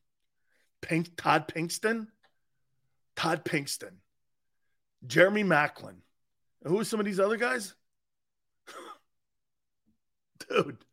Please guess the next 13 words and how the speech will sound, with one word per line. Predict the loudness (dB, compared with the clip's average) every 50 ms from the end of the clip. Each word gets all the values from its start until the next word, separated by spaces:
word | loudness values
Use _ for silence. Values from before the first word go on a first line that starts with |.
| _ _ _ _ -16 -14 -10 -6
th-, | -6 -4 0
those | 0 0 0
guys | 0 -2 -2 -2 -2
are | -4
dudes. | -4 2 4 4 6 6 4 0 -2 -8 -12 -12 -14 _ _ _ _ _ _ _ _ _ _ _ _ _ _ _ _ _ _ _ _ _ _ _ _ _ _ _ _ _ _ _ _ _ _ _ 2
I'm | 4 8
talking | 8 8 8 8 6
about | 0 -4 -6 -4 4
great | 8 8 8 8 6 -2
players | -4 0 4 4 6 4 4 -2 -4 -6
like | -6 -4 0
Brian | 2 6 6 6 6 6 6
Westbrook, | 4 4 2 2 -4 -10 -14 -16 -16 -18 -20 -20